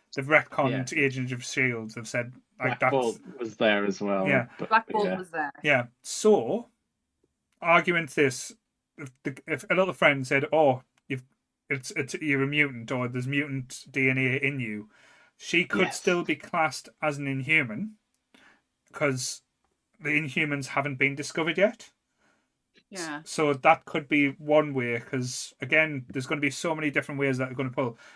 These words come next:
Speaker 1: 'Cause soon as they do, um, 'cause ag-, I'm still pissed off at this, when they do Fantastic Four, the, the bad guy is gonna be straight away Galactus. Again.
Speaker 3: Oh, no, man.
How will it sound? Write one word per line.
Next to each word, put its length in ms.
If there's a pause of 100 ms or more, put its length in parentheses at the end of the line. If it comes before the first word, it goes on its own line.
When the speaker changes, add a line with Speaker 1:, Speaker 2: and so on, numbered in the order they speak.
(120)
Speaker 1:
'Cause 180
soon 220
as 140
they 80
do, 460 (200)
um, 480 (200)
'cause 360 (680)
ag-, 260
I'm 200
still 240
pissed 280
off 120
at 120
this, 220
when 140
they 80
do 180
Fantastic 540
Four, 220
the, 160 (260)
the 80
bad 320
guy 160
is 100
gonna 180
be 220 (200)
straight 320
away 180
Galactus. 720 (520)
Again. 540 (280)
Speaker 3:
Oh, 360
no, 580
man. 480